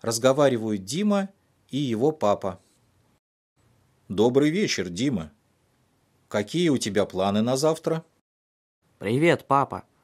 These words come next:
Speaker 2: В субботу мы с друзьями хотим пойти в лес, кататься на лыжах.
Speaker 1: А ты знаешь прогноз погоды на завтра?
Speaker 2: Нет, я не смотрел.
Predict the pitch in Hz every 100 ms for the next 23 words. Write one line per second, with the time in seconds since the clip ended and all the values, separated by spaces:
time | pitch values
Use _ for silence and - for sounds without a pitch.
0 | _ - - 117 117 208 240 101 - 113
1 | 117 143 156 185 196 170 151 147 156 139
2 | 135 131 160 151 165 117 - - _ _
3 | _ - 131 175 - 117 117 147 175 127
4 | 98 - - _ _ _ _ _ _ _
5 | _ _ _ - 104 101 87 107 113 -
6 | - 104 104 107 107 104 98 104 95 87
7 | 85 95 117 - 190 - _ _ _ _
8 | _ _ _ _ 113 117 117 117 _ -
9 | 120 131 120 107 101 110 120